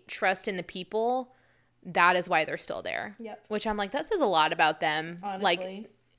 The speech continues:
Speaker 1: in a good way, you
Speaker 2: No,
Speaker 1: know?
Speaker 2: honestly.
Speaker 1: Um, and so then Isaac changes subject and he's like, "Okay, well then what am I supposed to talk about? I don't know
Speaker 2: Mm-hmm.
Speaker 1: how to,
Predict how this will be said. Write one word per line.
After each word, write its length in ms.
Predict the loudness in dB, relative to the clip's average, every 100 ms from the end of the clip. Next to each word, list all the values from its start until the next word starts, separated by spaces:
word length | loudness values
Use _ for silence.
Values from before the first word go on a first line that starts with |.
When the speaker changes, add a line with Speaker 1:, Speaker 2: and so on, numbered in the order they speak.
| -4
Speaker 1:
in 120 | -2
a 60 | 0
good 200 | 2 2
way, 320 | 2 -2 -4 0
you 80 | 2
Speaker 2:
No, 160 | 2
Speaker 1:
know? 60 | 2
Speaker 2:
honestly. 500 | -4 -10 -12 -12 -12 -16 -20 -20 -20 -16 0
Speaker 1:
Um, 600 | 4 4 4 2 -2 -6 -8 -14 -16 -10 -2
and 380 | 0 2 0 -4
so 600 | -8 2 6 6 6 2 -2 _ -12
then 680 | -2 0 0 -2 -4 -8 -12 _ _ _ _
Isaac 500 | 2 4 2 -2 -6 -12
changes 320 | -4 -2 -2 2
subject 460 | 2 4 2 2
and 80 | -2
he's 120 | -6
like, 100 | -6 -8
"Okay, 200 | -8 -6
well 140 | -4 -2
then 160 | 0
what 120 | 2
am 100 | 2
I 60 | 2
supposed 320 | 0 0 0
to 60 | 0
talk 320 | 4 4 6
about? 600 | 8 12 12 10 8 4 -4 -20 -10 -4
I 60 |
don't 120 | 2 6
know 100 | 8
Speaker 2:
Mm-hmm. 80 |
Speaker 1:
how 80 | 8
to, 80 | 6